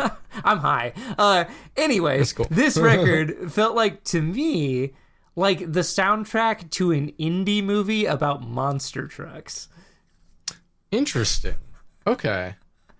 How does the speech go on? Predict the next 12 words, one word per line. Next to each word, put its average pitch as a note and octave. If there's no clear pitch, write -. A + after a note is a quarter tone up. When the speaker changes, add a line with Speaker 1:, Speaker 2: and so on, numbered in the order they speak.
Speaker 2:
And, F3+
like, C#4
I D#4+
get E4+
that B3+
if G3+
it G3
was D3+
more D#3
aggressive, A2
but, A2+
like, A#2+